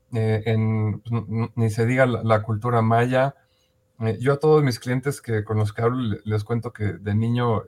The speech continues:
este, me recorrí en coche un mes para, para ver todos los sitios arqueológicos de la península, y fue uno de los viajes más maravillosos del mundo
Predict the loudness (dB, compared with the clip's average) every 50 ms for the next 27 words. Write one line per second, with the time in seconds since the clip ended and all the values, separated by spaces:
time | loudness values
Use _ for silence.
0 | -10 -12 -12 -12 -14 -16 -12 -10 -8 -6 -2 0 0 0 0 0 -2 -2 -2 0
1 | -2 -2 -2 -2 2 2 2 2 0 0 0 0 0 -2 -4 _ _ _ -4 0
2 | 2 2 2 2 2 0 0 -4 -8 -14 _ -2 2 4 4 4 4 2 0 -2
3 | -2 0 0 0 0 -2 -2 0 0 0 0 -2 -4 -6 -8 -10 -10 -8 -8 -8
4 | -8 -10 -10 -8 -6 -4 -4 -4 -6 -8 -8 -6 -6 -4 -4 -4 -6 -6 -8 -10
5 | -12 -8 -8 -6 -6 -6 -6 -6 -4 -2 -2 -2 -2 _ _ _ _ _ _ _
6 | _ _ _ -4 -2 -2 0 2 2 4 4 4 4 4 4 4 2 2 2 0
7 | 0 0 2 2 2 2 2 2 2 2 2 0 0 -2 -2 -2 0 2 2 2
8 | 2 2 0 0 -2 -4 -6